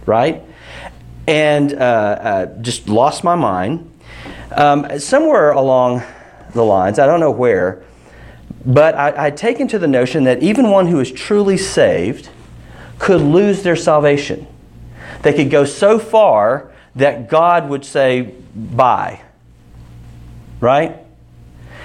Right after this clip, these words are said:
And in the dark recesses of the night, I was convinced he had said bye. But I still, I still had an affection for Christ. I still had affection for the Bible. I just, I was covered in Paris gunk.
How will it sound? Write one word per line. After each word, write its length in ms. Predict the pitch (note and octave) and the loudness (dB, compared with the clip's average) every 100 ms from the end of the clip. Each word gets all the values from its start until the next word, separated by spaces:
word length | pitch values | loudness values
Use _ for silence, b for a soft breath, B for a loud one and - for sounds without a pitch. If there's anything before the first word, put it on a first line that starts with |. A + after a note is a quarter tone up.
| B B C#3 | B B -2
And 160 | D3 | 2
in 80 | D3 | 2
the 100 | C3+ | 2
dark 360 | A#2 F3+ G#3 F#3 | 2 2 0 -4
recesses 520 | F#3 G3+ F3+ D#3 D3+ | -4 -4 -4 -4 -2
of 120 | C3+ | 0
the 80 | C#3 | 2
night, 440 | D#3 C#3 B2 B2 - _ B B B | 0 0 -2 -4 -14 _ B B B
I 140 | C3 D#3+ | 0 0
was 180 | E3 E3+ | 0 -4
convinced 580 | D#3+ C#3 D#3+ C3+ C3+ | -6 -2 0 0 -2
he 80 | C#3+ | -6
had 80 | C3 | -4
said 300 | - C3 G#2 | -2 -2 0
bye. 480 | A2 G2 - - - - - - B B B B | 0 0 -2 -10 -20 -20 -20 -20 B B B B
But 140 | C#3 D3 | 0 0
I 80 | |
still, 680 | B2+ - G3 F#3+ D#3+ C#3 - - - - - - | -2 -6 -2 0 0 -2 -10 -20 -20 -20 -20 -12
I 80 | - | -6
still 420 | - - D3+ G#2 - - - - - - - | -4 0 0 0 -8 -20 -20 -20 -20 -12 -4
had 260 | C#3 D3 | -2 0
an 60 | A#2+ | -2
affection 460 | G2 G3+ G#3+ B2+ G2+ | -2 -4 -4 -10 -8
for 500 | - G2 F#2+ G2+ G2 B B B B B - - - | -6 -2 0 -2 -6 B B B B B -20 -20 -12
Christ. 460 | - G#3+ G3 - - | -2 0 0 -2 -6
I 20 | |
still 160 | - E3 | -4 0
had 100 | D3 | 0
affection 380 | - F#3 F#3 E3+ | 0 -2 -2 -4
for 160 | C#3+ | -2
the 60 | G#2+ | 0
Bible. 340 | F#2 F#2+ A2+ | 0 0 0
I 160 | B2 C3+ | -2 -2
just, 280 | D#3 - - B B B - - | -2 -6 -16 B B B -8 -2
I 80 | |
was 160 | A#2+ A#2 | -2 -2
covered 500 | - G#3 D#3+ A2+ A#2+ | -2 -2 0 -2 -2
in 140 | A#2+ | -6
Paris 340 | A#2 A2 G#2 - | -4 -2 -2 -2
gunk. 420 | D3+ C#3+ F#2 | -2 0 -2